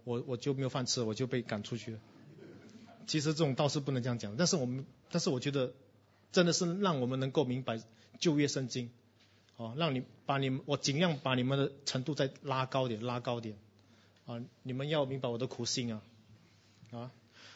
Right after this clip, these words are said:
因为来这里就是要学圣经嘛，对不对？还是要讲一些让你们开心的。罗马书一章三节哦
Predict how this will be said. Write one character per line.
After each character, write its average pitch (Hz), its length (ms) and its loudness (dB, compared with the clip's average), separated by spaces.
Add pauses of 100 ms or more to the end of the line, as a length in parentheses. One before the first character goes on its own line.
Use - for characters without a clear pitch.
(760)
因 190 100 0
为 190 80 2
来 151 120 4
这 165 140 2
里 147 60 2
就 165 100 2
是 - 20 6
要 165 60 4
学 147 160 0
圣 151 200 2
经 143 160 2
嘛， 127 140 0
对 139 100 0
不 147 120 4
对？ 165 200 2 (880)
还 135 160 0
是 147 100 2
要 165 120 8
讲 131 220 0
一 - 20 0
些 160 160 6
让 156 160 4
你 127 60 0
们 131 140 -2
开 143 160 -2
心 139 200 0
的。 117 180 0 (1040)
罗 190 160 12
马 202 160 12
书 220 260 6
一 233 80 4
章 208 200 6
三 202 220 2
节 143 240 0
哦 131 180 -2